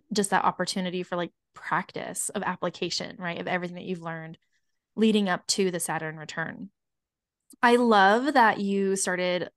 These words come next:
learning breath work, because when I think of Aquarius, it's an air sign. And so we do think about our air. And if you think about, like, broader messages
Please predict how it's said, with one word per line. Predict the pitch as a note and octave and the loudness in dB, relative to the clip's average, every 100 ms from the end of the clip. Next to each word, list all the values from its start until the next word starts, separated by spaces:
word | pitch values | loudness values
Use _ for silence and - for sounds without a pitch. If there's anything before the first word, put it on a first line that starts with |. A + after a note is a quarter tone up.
| _ | _
learning | G#3 F#3+ F#3 F3 | -4 -2 -2 -6
breath | - D#3+ E3+ - | -2 -2 -2 -4
work, | A2 - - _ _ _ _ - | -4 -4 -8 _ _ _ _ -2
because | G3 G#3 F3+ G#3 F#3+ | 0 2 4 6 6
when | G3+ | 4
I | F#3+ | 2
think | G3+ G#3+ | 2 2
of | G3+ | 0
Aquarius, | G3 - F3+ F#3 A3 C#4+ D4+ - | -2 -2 0 0 2 2 2 0
it's | A3 G#3+ | 0 0
an | - G#3+ - | -2 -6 -4
air | G3+ G3+ G#3+ | -2 0 0
sign. | A3+ F#3 D#3+ D#3+ E3 | -2 -6 -6 -10 -6
And | G3+ G3+ | -2 2
so | G#3 | 2
we | G#3 | 2
do | G#3 F#3+ | 0 -2
think | G3 G#3 | -2 -4
about | - F3+ E3+ E3 _ _ _ _ | -2 0 0 -2 _ _ _ _
our | F#3+ F#3 - | 2 2 2
air. | G#3 A#3+ F3+ - - | 2 4 2 0 -2
And | G#3+ G#3 G3+ _ _ _ | -2 -2 -4 _ _ _
if | A#3 | 0
you | A#3 | 2
think | A#3 C#4 | 2 0
about, | C#4+ G#3+ F#3+ | 0 0 0
like, | F3 F3+ - F#3+ | 0 -4 -10 -12
broader | F#3+ F#3 F3+ F#3 F#3 F3+ F3 D#3 _ _ _ _ _ _ _ _ _ _ - | -4 0 0 0 -2 -2 -4 -8 _ _ _ _ _ _ _ _ _ _ 0
messages | A#3 A3 G#3+ A#3+ G#3 G#3 G3+ G3 | 2 2 2 -2 2 2 2 -2